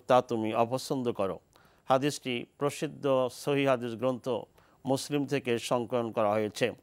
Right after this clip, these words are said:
সম্মানিত ভাই এবং বোনেরা, এই ছোট্ট একটা কথার ভিতরে বিশ্বনবী কালজয়ী মহাজাগতিক মানব সভ্যতার জন্য এক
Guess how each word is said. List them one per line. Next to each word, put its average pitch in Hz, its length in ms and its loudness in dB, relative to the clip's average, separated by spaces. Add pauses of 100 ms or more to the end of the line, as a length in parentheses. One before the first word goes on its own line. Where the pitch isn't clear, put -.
(720)
সম্মানিত 180 420 0
ভাই 156 260 6
এবং 151 200 2
বোনেরা, 135 440 0
এই 139 140 0
ছোট্ট - 380 -2
একটা 190 260 0
কথার 151 300 4
ভিতরে 127 340 0
বিশ্বনবী 131 720 0
কালজয়ী 127 800 0
মহাজাগতিক 143 960 0 (760)
মানব 151 380 4
সভ্যতার 143 760 0
জন্য 131 680 -2
এক 120 160 -2